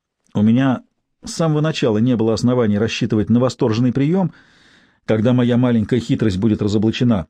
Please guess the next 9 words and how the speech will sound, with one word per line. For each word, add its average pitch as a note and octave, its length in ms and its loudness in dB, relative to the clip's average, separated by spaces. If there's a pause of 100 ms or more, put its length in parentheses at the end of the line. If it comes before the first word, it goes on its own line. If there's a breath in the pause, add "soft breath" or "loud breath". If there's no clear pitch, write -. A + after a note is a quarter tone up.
(560)
Но C3 380 0
последовавшая D3+ 920 0
на B2 120 2
мои D3 160 0
слова D3+ 300 0
реакция C#3 540 -2
превзошла B2+ 560 0
все D3+ 220 -2
ожидания. C3+ 520 -2